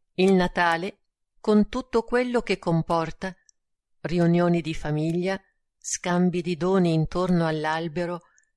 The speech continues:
cenoni luculliani, brindisi a mezzanotte, eccetera, è uno sfondo ideale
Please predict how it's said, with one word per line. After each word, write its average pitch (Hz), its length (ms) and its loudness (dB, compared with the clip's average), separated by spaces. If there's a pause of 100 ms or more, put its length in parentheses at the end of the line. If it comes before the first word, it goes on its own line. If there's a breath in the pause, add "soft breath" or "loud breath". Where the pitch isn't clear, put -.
cenoni 208 560 4
luculliani, 165 920 -2 (480)
brindisi 180 720 2
a 170 60 2
mezzanotte, 170 1040 -2
eccetera, 170 760 -6 (800 soft breath)
è 226 200 0
uno 220 260 6
sfondo 240 540 0
ideale 185 640 -2